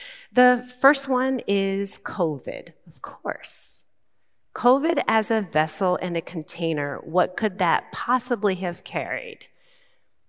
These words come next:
It could have carried the actual witness to humanity and Mother Earth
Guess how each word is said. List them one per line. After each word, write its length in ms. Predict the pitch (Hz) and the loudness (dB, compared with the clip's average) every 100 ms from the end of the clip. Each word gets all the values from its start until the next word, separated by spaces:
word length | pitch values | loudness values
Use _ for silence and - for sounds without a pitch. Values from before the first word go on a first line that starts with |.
| _ _ _ _ _ _ _ _ _ _ _ _ - _ _ _ _ | _ _ _ _ _ _ _ _ _ _ _ _ -20 _ _ _ _
It 220 | 190 - | 0 0
could 360 | - 226 220 220 | 2 6 6 6
have 360 | 214 202 190 | 4 4 2
carried 560 | - - 185 190 196 190 | -6 -2 2 2 0 -2
the 160 | 175 - | -4 -2
actual 680 | 156 175 - - 196 202 190 | 0 0 -2 -4 -2 -2 -2
witness 680 | 156 165 175 170 170 - - | -2 -2 -2 -4 -4 -6 -6
to 240 | - 147 | -8 -10
humanity 1080 | 139 151 139 147 175 214 254 269 285 330 - _ - - _ _ - | -10 -8 -6 -2 -2 -2 -2 -4 -4 -6 -8 _ -20 -20 _ _ -4
and 560 | 190 180 180 180 190 185 | 0 0 -2 -6 -10 -8
Mother 680 | 160 165 170 170 175 170 - | -4 -2 0 0 0 -2 0
Earth 520 | 156 135 - - - | -2 -2 -10 -18 -20